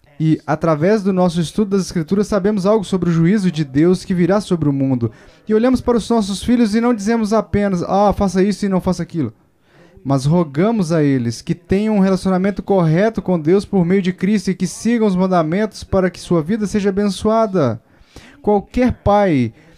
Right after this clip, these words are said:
que tenha alguma graça vai querer mais para os seus filhos do que para si mesmo.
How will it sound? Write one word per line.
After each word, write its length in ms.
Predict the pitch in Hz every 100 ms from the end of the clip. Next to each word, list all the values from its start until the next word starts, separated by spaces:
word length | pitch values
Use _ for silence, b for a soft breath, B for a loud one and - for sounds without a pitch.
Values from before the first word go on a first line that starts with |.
| b
que 120 | 180
tenha 340 | - 202 196
alguma 320 | 190 175 226 214
graça 460 | 185 202 208 180
vai 120 | 165
querer 360 | 180 185 180 185
mais 400 | 160 185 226 220
para 400 | - 175 196 226
os 60 | 202
seus 220 | 208 -
filhos 460 | - 190 185 190
do 160 | 170 185
que 160 | - 156
para 260 | 180 170
si 160 | 165 190
mesmo. 520 | 196 202 156 117 107